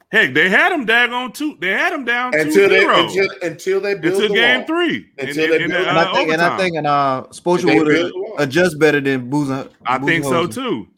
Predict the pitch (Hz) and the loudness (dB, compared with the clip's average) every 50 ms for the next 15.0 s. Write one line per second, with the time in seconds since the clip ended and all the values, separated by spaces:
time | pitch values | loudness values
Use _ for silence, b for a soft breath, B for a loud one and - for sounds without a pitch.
0 | _ - 131 131 123 131 180 190 226 247 262 254 233 - 233 269 285 - 202 202 | _ -8 -4 -4 0 2 4 4 4 4 4 4 2 2 2 0 0 0 -2 2
1 | 226 254 277 247 254 302 320 - 254 240 233 - 226 185 233 262 262 254 226 247 | 2 4 4 4 4 2 2 2 2 2 2 0 2 0 -2 -2 -2 0 0 0
2 | 254 247 - - 107 - - _ - - _ _ _ _ _ _ _ _ - - | 0 0 -2 -4 -8 -10 -12 _ -20 -20 _ _ _ _ _ _ _ _ -8 -4
3 | 240 285 269 208 240 214 196 180 202 202 196 180 180 175 165 151 147 127 127 113 | -4 -4 -4 -4 -6 -6 -4 -4 -4 -4 -2 -2 -2 -2 -2 -4 -4 -6 -8 -6
4 | 101 123 127 127 120 117 - 123 107 85 62 - - _ _ _ _ _ 107 123 | -4 -2 -2 -2 -2 -4 -6 -8 -8 -8 -12 -16 -20 _ _ _ _ _ -8 -6
5 | 180 226 - 190 151 139 131 131 127 120 113 113 - - 110 92 82 - _ _ | -6 -6 -6 -8 -8 -6 -4 -2 0 0 -2 -2 -4 -6 -8 -8 -8 -10 _ _
6 | _ _ _ _ _ _ _ - - 165 180 185 220 208 175 156 175 196 175 - | _ _ _ _ _ _ _ -4 -2 -2 -2 -2 -4 -4 -4 -2 -4 -6 -4 -2
7 | 190 170 160 151 160 151 - 156 151 139 127 110 135 139 139 135 131 127 117 113 | -2 -2 0 -2 -4 -4 -4 -4 -4 -4 -2 0 2 2 2 2 0 0 -2 -2
8 | 107 98 131 147 160 170 175 165 - 180 180 180 180 180 175 175 175 175 _ _ | -2 0 0 2 2 2 0 0 -2 -2 -2 0 0 0 0 -2 -4 -10 _ _
9 | _ _ _ _ _ _ _ _ _ _ _ _ _ - - 117 123 131 95 117 | _ _ _ _ _ _ _ _ _ _ _ _ _ -8 -8 -6 -6 -4 -4 -4
10 | 127 117 123 120 113 127 185 208 226 208 147 - - - - _ _ _ _ _ | -2 0 0 0 0 2 2 2 2 0 -2 -8 -16 -20 -20 _ _ _ _ _
11 | _ _ _ _ _ _ _ _ _ - 123 135 143 131 131 135 131 123 120 117 | _ _ _ _ _ _ _ _ _ -8 -6 -6 -6 -6 -8 -8 -6 -6 -8 -8
12 | 104 123 120 107 90 80 104 113 123 147 151 147 135 123 156 202 226 220 226 214 | -8 -6 -6 -6 -6 -8 -10 -10 -8 -8 -8 -8 -6 -4 -2 -2 -2 -2 -4 -4
13 | 220 226 226 - 127 151 202 233 214 - - 220 220 214 196 185 202 214 208 214 | -2 0 0 0 0 0 0 0 -2 -2 -4 -2 0 2 2 2 2 0 -2 -2
14 | 214 202 190 180 196 202 185 - - 156 135 131 190 214 196 - 110 92 - - | -2 -2 -2 0 0 0 0 -2 -4 -6 -2 -2 -2 -2 -2 -4 -8 -14 -14 -16